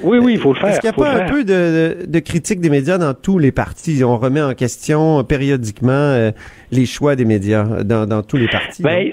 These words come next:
Speaker 1: c'est une chose de critiquer, euh, de critiquer de façon isolée, euh,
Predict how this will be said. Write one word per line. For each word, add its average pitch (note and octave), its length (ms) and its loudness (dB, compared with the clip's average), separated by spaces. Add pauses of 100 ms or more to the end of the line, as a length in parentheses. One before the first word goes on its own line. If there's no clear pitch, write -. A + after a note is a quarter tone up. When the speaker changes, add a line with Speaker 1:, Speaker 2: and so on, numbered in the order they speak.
Speaker 1:
c'est F#3 80 2
une F3+ 120 2
chose A3+ 320 2
de D3 120 2
critiquer, F3+ 640 -2
euh, A2 600 -2 (680)
de C#3 100 2
critiquer E3 680 0
de - 60 -8
façon D3 320 0
isolée, C#3 680 2 (400)
euh, B1+ 600 -2